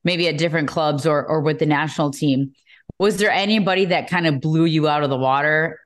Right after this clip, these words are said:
um, when, when then you've gotten to play with them rather than against them? You know, you, you, you always hear about those guys, you hate to play against them, but you love to have them on your team,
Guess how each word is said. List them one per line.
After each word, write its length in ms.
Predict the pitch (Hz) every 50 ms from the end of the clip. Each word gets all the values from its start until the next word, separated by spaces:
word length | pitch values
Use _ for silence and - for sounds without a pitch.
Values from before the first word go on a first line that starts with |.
| _
um, 460 | - - 151 147 143 139 139 143 139 -
when, 320 | - 156 156 165 302 - 160
when 180 | 165 170 170
then 120 | 170 165 170
you've 160 | 170 156 135
gotten 260 | 190 170 143 147 156
to 80 | 147 135
play 200 | - - 165 165
with 280 | 147 135 160 156 156 156
them 200 | 190 170 170 160
rather 280 | 165 156 156 160 160
than 340 | 143 156 160 151 147 143 127 -
against 440 | 156 170 156 165 156 156 151 - -
them? 180 | 180 170 175 170
You 60 | 160
know, 80 | 156 156
you, 200 | 156 135 143 -
you, 340 | - 151 147 147 151 139 143 -
you 200 | - 151 170 165
always 200 | 160 165 147 139
hear 100 | 170 156
about 180 | 147 156 -
those 140 | 160 147 143
guys, 260 | 139 151 131 143 127
you 80 | 135 127
hate 200 | 131 170 165 151
to 80 | 147
play 180 | - 156 151 143
against 320 | 139 123 143 143 147 143
them, 100 | - 143
but 80 | 139 147
you 80 | 131 147
love 220 | 143 147 151 143
to 60 | 156
have 180 | 135 135 147 147
them 80 | 151
on 100 | 143 139
your 120 | 135 135 135
team, 500 | - - 190 185 175 175 170 165 165